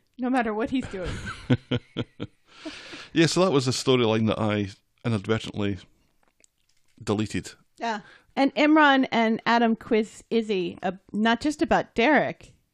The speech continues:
Speaker 1: and, uh, about where Derek lives and stuff, but also about Rick Nealon.
Speaker 2: Rick the Chin,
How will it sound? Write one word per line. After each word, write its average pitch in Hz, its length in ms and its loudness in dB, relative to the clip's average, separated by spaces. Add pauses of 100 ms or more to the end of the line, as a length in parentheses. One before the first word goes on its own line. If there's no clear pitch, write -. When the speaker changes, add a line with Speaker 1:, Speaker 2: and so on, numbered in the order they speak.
(120)
Speaker 1:
and, 190 360 -4 (360)
uh, 214 120 -2 (280)
about 190 360 0
where 196 140 -2
Derek 233 380 0
lives 175 180 -6
and 170 100 -14
stuff, - 380 -8 (480)
but 302 100 -2
also 427 220 2
about 220 260 2
Rick 214 180 -4
Nealon. 320 420 2 (1000)
Speaker 2:
Rick 123 140 -4
the 104 80 -8
Chin, 165 240 0